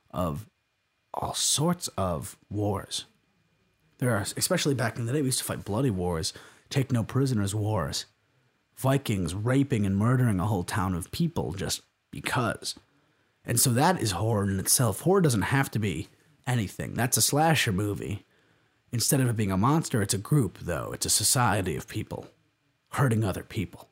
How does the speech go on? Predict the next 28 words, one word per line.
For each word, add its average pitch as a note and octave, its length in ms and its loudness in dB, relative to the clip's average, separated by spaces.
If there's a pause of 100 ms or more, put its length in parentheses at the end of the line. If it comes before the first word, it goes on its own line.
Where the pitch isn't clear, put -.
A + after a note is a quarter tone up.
(960)
Sometimes F#2 440 -4
that - 100 -10
can F2+ 100 -6
even F#2 180 -6
get - 140 -6
into B1+ 120 -8
terror. B2 440 0
So - 140 0
you F3+ 60 4
have G3 240 4
old G3+ 280 6
school A2+ 320 0
stuff. - 280 -2
And, C3+ 260 4
and D3+ 140 4
I D#3+ 80 6
like F3 160 2
to B2+ 80 -2
talk A#2 200 2
about F#2+ 200 -2
Edgar G2 260 -2
Allan F#2+ 220 0
Poe F3 240 4
here. G2 240 0
Edgar D3 240 4
Allan D3+ 180 4
Poe C#3+ 160 4
was B2 220 4